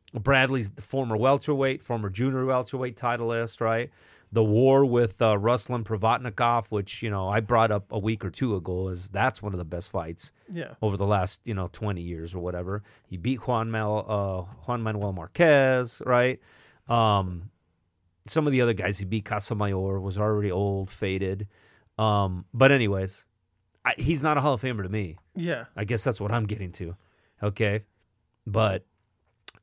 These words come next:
Speaker 1: be that as it may,
Speaker 2: Mm-hmm.
Speaker 1: that's, uh, that's who he has as the, uh, as his vote for the five. So I thought I would, uh, bring that up. I thought that was interesting.
Speaker 2: Yeah.
Speaker 1: You know?
Speaker 2: Um,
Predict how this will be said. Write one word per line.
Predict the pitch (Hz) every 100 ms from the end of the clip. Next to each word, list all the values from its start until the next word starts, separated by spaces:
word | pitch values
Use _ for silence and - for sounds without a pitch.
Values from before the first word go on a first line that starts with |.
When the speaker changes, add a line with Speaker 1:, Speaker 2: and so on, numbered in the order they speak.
| 101
Speaker 1:
be | 139
that | 135 127
as | 107
it | 107
may, | 107 120 90 87 -
Speaker 2:
Mm-hmm. | 175 147 131 _
Speaker 1:
that's, | 104 110 110 -
uh, | 117 101
that's | 95 110 -
who | 110
he | 101 107 101 92 - _ _
has | 107 107 101
as | 98 95 92
the, | 92 92
uh, | 90 85
as | 90
his | 101 98
vote | 92 92 87 - _ _ _
for | - 92
the | 92
five. | - 104 90 82
So | - 101
I |
thought | 92 123
I | 113
would, | 101 98
uh, | 95 90
bring | 87 113 104
that | 101
up. | 98 98
I |
thought | 95 98
that | 87
was | 87
interesting. | 95 - 90 - 82 240 -
Speaker 2:
Yeah. | 196 160 120 - - _ _
Speaker 1:
You | - 104
know? | 98 98 104 _ _ _ - - _ _ _ _ _ - _
Speaker 2:
Um, | 175 139 139 127